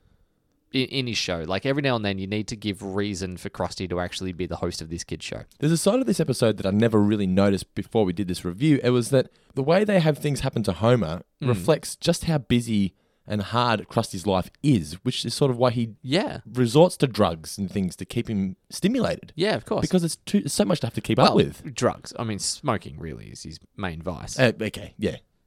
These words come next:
Speaker 2: But we, no, we've, we've, they've made jokes that he does drugs in the past, have they not? Or am I just imagining that?
Speaker 1: I don't know if you, you would not, like, in a problem. It's not like he's leaning on
Speaker 2: No,
Speaker 1: it.
Speaker 2: no, no, no,
Speaker 1: Yeah.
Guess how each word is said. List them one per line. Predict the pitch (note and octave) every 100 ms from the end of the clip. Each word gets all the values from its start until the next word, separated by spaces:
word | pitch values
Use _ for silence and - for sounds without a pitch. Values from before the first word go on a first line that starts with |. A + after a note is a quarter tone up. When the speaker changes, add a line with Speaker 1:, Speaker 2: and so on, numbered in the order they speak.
| _ -
Speaker 2:
But | C#3+
we, |
no, | F3 G#3
we've, | A3 A3 -
we've, | A#3 F#3
they've | - G#3
made | F3 E2+
jokes | - E2+
that | E2+
he |
does | D#2+ D#2+
drugs | - F#2+ F#2
in |
the | G2+
past, | C3+ D3
have | D#3+
they | E3+
not? | A#3 F#4+ _ _ -
Or | D3+
am |
I | D#3+
just | B2+
imagining | A#2 A2 G#2 F#2+ D#2+
that? | - -
Speaker 1:
I | D3+
don't | A3+
know | D3+ G2
if | F2+ E2
you, | G#2
you | - D#3+
would | F3+
not, | A3+ A3 F2+
like, | G#2+ G2+
in | B2 G2+
a | E2+ E2 _ _ _ _ _ _ -
problem. | - A2 A#2 F2 D2
It's | D#2 A2
not | F2+
like | F2
he's | E2+ D#2+
leaning | F2 F#2 F2+
on | E2+
Speaker 2:
No, | F3+ C3
Speaker 1:
it. |
Speaker 2:
no, | A2 F#2+
no, | F#2
no, |
Speaker 1:
Yeah. | F2+